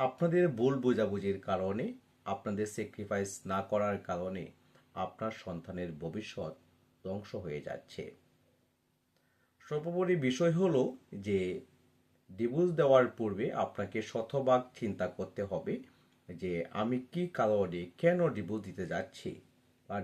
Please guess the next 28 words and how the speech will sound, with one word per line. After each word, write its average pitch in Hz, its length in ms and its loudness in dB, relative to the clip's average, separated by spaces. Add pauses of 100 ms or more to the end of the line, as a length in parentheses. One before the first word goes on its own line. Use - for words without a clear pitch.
ডিভোর্স 123 340 -2
দেওয়ার 98 260 4 (140)
পর 92 160 0 (220)
আমার 147 300 2
বা 139 80 2 (100)
আমার 101 180 0 (120)
সন্তানের 98 560 -2 (120)
কী 87 200 -10
হবে। 76 260 -6 (1000)
এই 120 200 -2
বিষয়টুকু 131 540 -2
একটু - 180 -8 (140)
জেনে 101 240 0 (100)
শুনে 110 220 0 (160)
বুঝে 95 280 -2 (1400)
আপনার 101 400 -6
স্বামী 104 300 0
স্ত্রী - 240 -8
হিসেবে 107 360 -4
একটু - 160 -8 (140)
আলোচনা 127 400 2 (140)
করে 143 160 4 (560)
তারপর 101 320 -2 (120)
এদিকে 87 340 -4
অগ্রসর 87 340 -6
হওয়ার 82 240 -6
চেষ্টা 85 220 -8 (100)
করবেন। - 300 -10